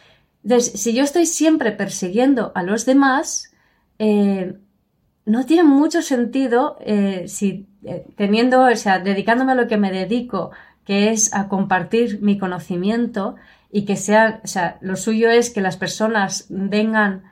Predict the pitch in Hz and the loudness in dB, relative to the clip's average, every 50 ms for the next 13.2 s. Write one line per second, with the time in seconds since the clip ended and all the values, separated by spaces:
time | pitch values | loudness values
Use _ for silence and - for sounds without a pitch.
0 | _ _ _ _ _ - 190 185 185 185 - - 185 185 190 208 240 254 226 190 | _ _ _ _ _ -2 -2 0 0 -2 -2 -2 -2 0 0 2 2 2 0 -2
1 | - - - 185 175 175 175 - - - - 175 175 - 233 233 240 226 202 - | -4 -2 -2 0 0 0 -2 -4 -6 -8 -10 -10 -6 -2 2 2 2 2 0 -2
2 | 202 196 190 180 185 185 180 175 175 170 170 175 151 - 185 185 190 196 226 254 | -4 -4 -4 -4 -6 -4 -4 -4 -4 -4 -4 -4 -2 0 0 0 0 0 0 0
3 | 294 330 - - _ _ _ _ - 196 175 170 180 156 160 180 175 175 208 240 | 0 0 -2 -6 _ _ _ _ -8 -8 -4 -4 -4 -2 0 -2 0 0 0 -2
4 | 330 392 - _ _ _ _ _ _ _ _ _ _ _ _ _ _ _ - 233 | -2 -4 -6 _ _ _ _ _ _ _ _ _ _ _ _ _ _ _ 2 4
5 | 247 262 269 269 302 302 311 302 285 277 262 240 262 269 302 - - 233 202 185 | 6 6 6 6 4 4 4 4 4 4 4 4 2 0 0 0 0 0 2 4
6 | 240 262 262 240 254 254 277 269 - - 202 202 - - 202 196 196 254 294 302 | 4 2 4 4 2 2 2 0 -2 -4 -6 -6 -4 -4 -4 -2 0 0 2 2
7 | 262 208 202 214 196 190 233 233 233 269 277 277 269 254 247 247 - - - 214 | 2 0 0 -2 -2 0 0 -2 0 0 0 4 4 4 2 2 -2 -6 -6 -6
8 | 208 202 180 180 175 208 269 285 269 208 185 175 - _ _ _ _ _ _ - | -4 -4 -4 -4 0 2 2 2 2 0 -4 -8 -12 _ _ _ _ _ _ -6
9 | 226 220 220 220 - - - - 208 214 226 254 320 381 349 277 240 220 233 208 | -2 0 0 0 -2 -4 -6 -2 0 2 2 4 4 4 4 2 2 0 -2 -2
10 | - 233 220 220 214 208 202 202 - 214 208 202 - 208 202 202 196 - - 202 | -2 -2 0 0 2 0 0 0 -2 -4 -6 -2 0 0 0 0 -2 -2 -6 -6
11 | 175 - - 196 185 180 175 170 - _ _ _ _ _ 160 151 143 - - - | -6 -4 -2 -2 0 0 -2 -4 -6 _ _ _ _ _ -16 -16 -16 -16 -14 -14
12 | 160 156 - - 269 311 269 208 202 202 208 202 - 247 220 - - 202 185 175 | -12 -10 -6 -4 -2 -2 0 -2 -2 -2 -2 -2 -2 -2 -4 -2 -4 -4 -4 -4
13 | - - - | -6 -8 -12